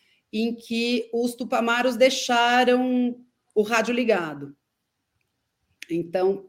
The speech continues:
pelo rádio, ele ouviu que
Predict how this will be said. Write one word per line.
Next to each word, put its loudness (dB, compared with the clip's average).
pelo 6
rádio, 0
ele 6
ouviu 0
que 0